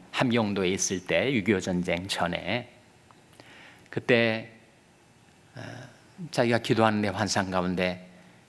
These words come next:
예수님이 나타나셔서 피를 흘리고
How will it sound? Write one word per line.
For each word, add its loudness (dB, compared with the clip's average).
예수님이 2
나타나셔서 -4
피를 2
흘리고 -2